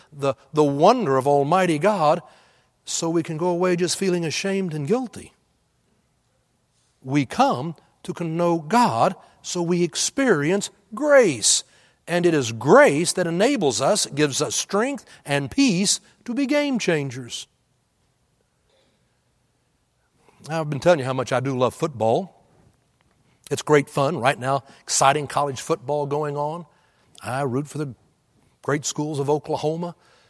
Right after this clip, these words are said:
fifty-one weeks out of the year. And I have a good time cheering for them, and I wind up cheering for the Denver Broncos and the Dallas Cowboys. I told you how much I love the Broncos. I've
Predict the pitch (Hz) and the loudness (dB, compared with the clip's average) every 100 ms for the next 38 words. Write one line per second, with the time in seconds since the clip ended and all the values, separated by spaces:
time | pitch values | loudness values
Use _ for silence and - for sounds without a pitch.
0 | _ _ - - 165 160 175 165 113 - | _ _ -8 -6 -4 -2 0 -2 -2 -2
1 | 120 117 120 135 165 - _ _ _ _ | -4 -4 -4 -4 -8 -18 _ _ _ _
2 | _ _ _ _ _ _ - _ _ _ | _ _ _ _ _ _ -20 _ _ _
3 | _ _ _ _ - 156 165 190 196 185 | _ _ _ _ -6 4 8 10 10 8
4 | 151 202 180 185 196 208 - 170 185 196 | 8 6 8 6 6 4 2 2 4 2
5 | 185 185 160 175 185 214 196 143 160 175 | 2 2 4 2 2 2 0 2 2 2
6 | 160 175 180 180 - - 175 175 180 151 | 0 0 -2 -4 -4 -6 -4 -4 -6 -4
7 | 170 170 170 160 165 151 180 160 123 104 | -4 -2 -4 -4 -4 -2 0 2 0 -2
8 | - - - _ _ _ - 147 151 143 | -14 -20 -20 _ _ _ -8 0 6 6
9 | 175 - 127 104 98 120 151 151 196 196 | 4 2 -2 -2 -10 -4 -2 2 2 4
10 | 170 175 175 180 170 160 170 151 120 110 | 2 0 -2 0 0 0 -2 0 0 0
11 | 123 143 123 127 | -8 -8 -8 -10